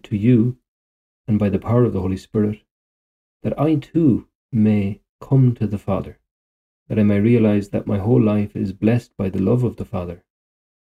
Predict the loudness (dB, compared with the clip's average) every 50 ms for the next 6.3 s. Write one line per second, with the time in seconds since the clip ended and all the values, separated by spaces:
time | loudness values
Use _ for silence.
0 | _ _ _ _ _ _ -4 -2 0 0 0 0 0 -2 -2 0 0 2 2 2
1 | 4 2 2 0 0 -2 -2 -2 -4 -6 -8 -12 -14 -6 -2 2 2 2 2 0
2 | -2 -6 -8 -8 -6 -4 -4 -4 -4 -6 -8 -12 -16 -18 -16 -12 -10 -10 -10 -10
3 | -12 _ _ _ _ _ _ _ _ _ _ _ _ _ _ _ _ _ _ _
4 | _ -2 -2 0 2 2 2 2 2 0 -2 -2 -2 -2 0 0 0 0 0 0
5 | -2 -2 -2 -2 0 0 0 0 0 0 -2 -2 0 0 0 0 -2 -2 -2 -2
6 | -2 -2 -2 -6 _